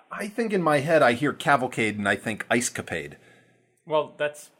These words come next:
Speaker 2: what?
Speaker 1: So they're not really the same thing. I mean,
Speaker 2: No.
Speaker 1: I, I, I
Speaker 2: I
Speaker 1: know
Speaker 2: mean,
Speaker 1: they're
Speaker 2: they,
Speaker 1: not the
Speaker 2: they
Speaker 1: same
Speaker 2: rhyme.
Speaker 1: thing, but, uh, they rhyme, but I don't know what a cavalcade is, but I do know what the ice-capades are.
Speaker 2: Right.
Speaker 1: So, I don't know. That's where
Speaker 2: So,
Speaker 1: I go.
Speaker 2: when you don't know a word,
Speaker 1: Yeah.
Speaker 2: you think of what rhymes with it,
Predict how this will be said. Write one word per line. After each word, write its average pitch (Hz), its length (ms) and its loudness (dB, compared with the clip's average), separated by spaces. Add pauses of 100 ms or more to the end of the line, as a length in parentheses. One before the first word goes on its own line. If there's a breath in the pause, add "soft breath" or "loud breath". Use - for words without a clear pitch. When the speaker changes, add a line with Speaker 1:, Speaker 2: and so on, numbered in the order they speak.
(100)
Speaker 2:
what? 147 340 -14
Speaker 1:
So - 180 -2
they're 117 200 4
not 123 280 6
really 123 280 2
the 110 100 -10
same 101 300 -8
thing. 80 400 -10
I 135 40 0
mean, 190 120 6
Speaker 2:
No. 202 60 8 (120)
Speaker 1:
I, - 0 -
I, 156 180 4
I 165 60 4
Speaker 2:
I 165 40 8
Speaker 1:
know 170 120 2
Speaker 2:
mean, 208 80 8
Speaker 1:
they're 185 80 8
Speaker 2:
they, 151 60 6
Speaker 1:
not 143 160 4
the 139 40 -6
Speaker 2:
they 151 80 0
Speaker 1:
same 139 100 -2
Speaker 2:
rhyme. 123 340 4
Speaker 1:
thing, 117 100 -14 (240 loud breath)
but, - 60 -4
uh, - 140 0
they 170 160 -2
rhyme, 165 460 4
but 131 240 6
I 147 140 6
don't 170 160 2
know 131 140 4
what 147 120 2
a 143 40 2
cavalcade 147 560 0
is, 165 280 -2
but 113 200 0
I 110 100 2
do 120 180 -2
know 139 140 -2
what 127 160 -4
the 104 140 -6
ice-capades 143 560 -4
are. 156 260 -2 (300 soft breath)
Speaker 2:
Right. 123 240 0
Speaker 1:
So, 110 400 0 (200)
I 113 120 -8
don't 110 100 -8
know. 104 140 -6
That's 110 240 -8
where 117 120 0
Speaker 2:
So, 185 160 6
Speaker 1:
I 175 40 2
go. 165 180 0
Speaker 2:
when 170 200 2
you 226 100 -2
don't 196 360 4 (120)
know 156 340 2
a 139 80 -2
word, 110 420 0
Speaker 1:
Yeah. 92 220 2
Speaker 2:
you 139 320 -6
think 196 280 -4
of 156 120 -4
what 143 240 -2
rhymes 151 380 0
with 123 180 -4
it, 104 240 -4